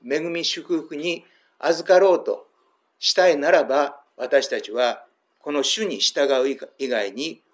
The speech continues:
他には道はないということを教えられると思います。まず最初に、えー、この箱、神の箱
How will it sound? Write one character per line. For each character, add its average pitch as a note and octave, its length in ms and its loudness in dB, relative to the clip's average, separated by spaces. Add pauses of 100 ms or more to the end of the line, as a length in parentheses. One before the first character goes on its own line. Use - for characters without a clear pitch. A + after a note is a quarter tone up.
他 C3+ 260 0
に F3 120 2
は E3+ 140 6
道 C#3 320 -2
は B2 100 -2
な D3 180 -2
い - 160 -8 (640)
と C3+ 80 -4
い C3 80 2
う A#2 60 -4
こ A#2 100 -4
と D3 420 0 (160)
を - 240 -6
教 B2+ 160 0
え B2 40 4
ら A2+ 80 4
れ A2+ 100 0
る - 40 -8
と A2 100 -8
思 G#2+ 140 -8
い G#2+ 80 -4
ま G2+ 160 -12
す。 - 220 -10 (600)
ま F3+ 160 2
ず F#3 120 -6
最 B2+ 200 0
初 A2 160 -8
に、 C#3+ 320 -6 (200)
え G#2 180 -12
ー、 - 20 -18
こ C#3+ 100 -2
の C3 300 0 (100)
箱、 C#3+ 320 -6
神 D3 320 -4
の B2 100 -8
箱 A#2 460 0